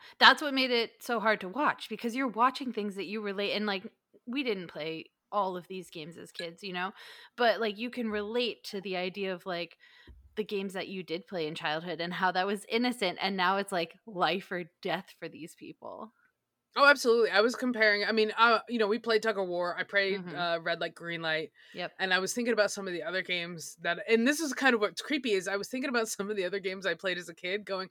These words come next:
Speaker 2: "How could we make this violent?" <laughs>
Speaker 1: Oh,
Speaker 2: Like,
Speaker 1: God.
Speaker 2: like,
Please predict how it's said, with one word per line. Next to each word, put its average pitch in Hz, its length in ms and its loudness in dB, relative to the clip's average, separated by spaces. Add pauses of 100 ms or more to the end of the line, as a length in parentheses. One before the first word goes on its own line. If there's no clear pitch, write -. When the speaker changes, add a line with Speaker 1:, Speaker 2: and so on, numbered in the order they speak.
(340)
Speaker 2:
"How 453 220 0
could 415 140 -4
we 339 140 2
make 226 240 2
this 165 220 -2
violent?" 139 500 -6 (100)
<laughs> - 80 -14
Speaker 1:
Oh, 277 140 4
Speaker 2:
Like, 294 180 4
Speaker 1:
God. 202 460 -2
Speaker 2:
like, 381 140 2